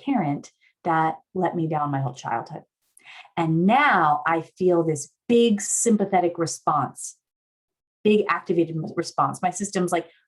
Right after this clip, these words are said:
I can't believe you just did that. And then all of a sudden, this, uh, thoughts come in like, You know, I do this for you every single time. You need me to support you. I'm always supportive.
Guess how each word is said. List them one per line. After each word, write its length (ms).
I 60
can't 200
believe 220
you 100
just 180
did 160
that. 200
And 120
then 220
all 280
of 120
a 40
sudden, 500
this, 300
uh, 260
thoughts 260
come 200
in 100
like, 180
You 60
know, 260
I 160
do 100
this 220
for 100
you 240
every 200
single 260
time. 280
You 80
need 220
me 220
to 160
support 420
you. 200
I'm 140
always 340
supportive. 460